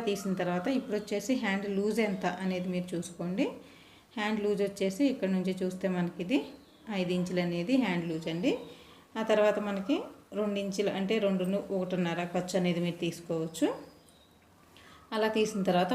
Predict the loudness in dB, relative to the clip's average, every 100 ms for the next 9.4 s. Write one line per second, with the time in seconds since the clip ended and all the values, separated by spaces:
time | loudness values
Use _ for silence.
0 | 2 2 2 0 0 0 2 6 6 4
1 | 0 0 4 4 2 -10 -4 0 0 2
2 | 0 0 0 0 2 4 4 4 2 0
3 | 0 -2 0 -2 -2 -6 -4 -4 -2 -4
4 | -2 -4 -6 -8 -6 -2 0 0 -2 -14
5 | -20 -20 -18 -6 -4 0 0 0 0 -2
6 | -2 -2 0 -2 -2 -4 -2 -2 -2 0
7 | -2 -2 -12 -20 -20 -20 -20 _ _ _
8 | _ _ -16 -2 0 2 0 0 -2 -2
9 | -4 -4 0 2